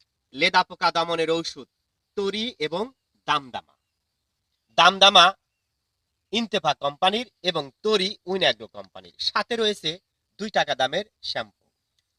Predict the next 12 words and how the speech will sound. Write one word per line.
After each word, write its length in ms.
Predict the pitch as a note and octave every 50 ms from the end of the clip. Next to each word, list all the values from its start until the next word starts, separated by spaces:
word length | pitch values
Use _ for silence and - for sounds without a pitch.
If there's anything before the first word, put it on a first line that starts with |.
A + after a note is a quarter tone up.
| - -
ষোলো 200 | - B3 A#3+ A3+ A3 A3
লিটার 240 | A3 - A3+ A3 - -
পানির 240 | F3+ E3 E3+ G3+ G#3 G#3
মধ্যে 180 | G#3 - - F#3 E3+
আপনারা 280 | - - F3+ E3+ D3+ C#3 D3 - _ _ _ _ _ _ _ _ _ _ _ _ _ _ _ _ _ _ - _ _ - C3+
এই 60 | - - F#3
দশ 160 | G3 G3 F#3+ - - G3+
গ্রামের 340 | G#3+ A3 A3 A3 A3 G#3+ G#3 - _ _ - F3+ E3+
একটি 220 | _ _ - D#3+ D3+ _ -
পাতা 320 | C#3+ C#3 - - C#3 C3 - _ -
তরি 340 | E3 E3 D#3+ E3 F3 F3 _ _ _ _ _ _ _ _ _ _ - G3
এবং 240 | A3 G#3 E3+ B2+ G2+